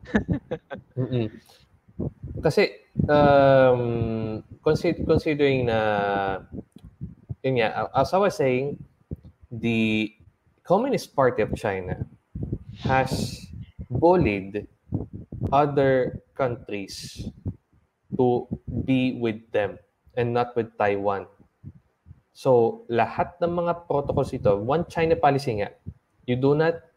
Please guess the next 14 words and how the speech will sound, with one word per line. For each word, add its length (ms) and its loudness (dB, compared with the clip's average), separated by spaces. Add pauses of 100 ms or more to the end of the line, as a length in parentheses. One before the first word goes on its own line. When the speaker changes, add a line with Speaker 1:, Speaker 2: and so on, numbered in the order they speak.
Speaker 2:
recognize 640 -2
Taiwan 460 0
as 140 -12
a 40 -12
country. 460 -6 (340)
You 140 0
recognize 500 0
them 320 -2
as 80 -2
part 300 -2
of 140 -2
China. 400 -2 (440)
A 240 2 (460)
Taiwan 560 2